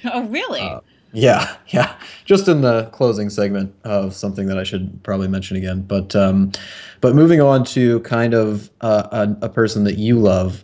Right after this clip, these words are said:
Speaker 2: that we love, that everyone loves, your early twenty fifteen interview with Gillian Anderson
Speaker 1: <laughs>
Speaker 2: is still one of my favorite things ever. And not just because of the discussions we had, you know, leading up to it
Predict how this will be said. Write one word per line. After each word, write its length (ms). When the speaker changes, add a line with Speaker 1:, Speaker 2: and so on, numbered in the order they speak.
Speaker 2:
that 240
we 160
love, 460
that 160
everyone 440
loves, 420
your 540
early 760
twenty 380
fifteen 440
interview 520
with 320
Gillian 480
Anderson 540
Speaker 1:
<laughs> 600
Speaker 2:
is 240
still 260
one 140
of 60
my 100
favorite 400
things 340
ever. 400
And 160
not 300
just 280
because 340
of 100
the 80
discussions 500
we 120
had, 420
you 100
know, 120
leading 340
up 160
to 180
it 280